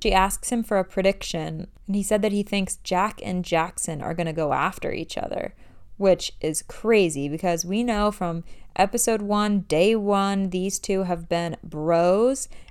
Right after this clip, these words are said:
and now, because they are part of the two major couples in the house, it seems like there are some issues. However, I think that Jack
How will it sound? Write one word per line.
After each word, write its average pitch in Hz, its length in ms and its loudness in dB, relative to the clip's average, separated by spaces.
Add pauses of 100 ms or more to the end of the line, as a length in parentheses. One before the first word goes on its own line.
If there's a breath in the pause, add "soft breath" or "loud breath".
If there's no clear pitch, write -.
and 180 280 -4
now, 165 460 -2
because 190 400 -2
they 170 120 -2
are 165 140 -2
part 175 240 -2
of 170 120 -6
the 151 180 -10
two 208 240 -2
major 180 300 -2
couples 190 380 -2
in 196 60 -2
the 196 60 -2
house, 190 360 -2
it - 140 -6
seems 269 420 0
like 185 320 2
there 180 180 2
are 165 160 0
some - 280 -6
issues. 214 640 0 (360 loud breath)
However, 196 680 4
I 180 120 2
think 226 300 -4
that 196 160 -4
Jack 185 480 -2